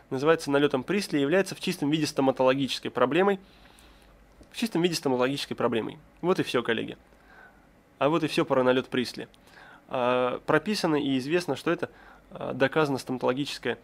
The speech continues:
а, патология. Должны с этим справляться стоматологи, тем не менее, видимо, они не справляются, поэтому отправляют к, а, гастроэнтерологам, терапевтам, врачам общей практики.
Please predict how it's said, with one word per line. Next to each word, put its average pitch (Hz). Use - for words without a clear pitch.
а, 123
патология. 123
Должны 135
с -
этим 131
справляться 139
стоматологи, 156
тем 139
не 143
менее, 180
видимо, 160
они 143
не 143
справляются, 147
поэтому 131
отправляют 120
к, 123
а, 117
гастроэнтерологам, 139
терапевтам, 127
врачам 123
общей -
практики. -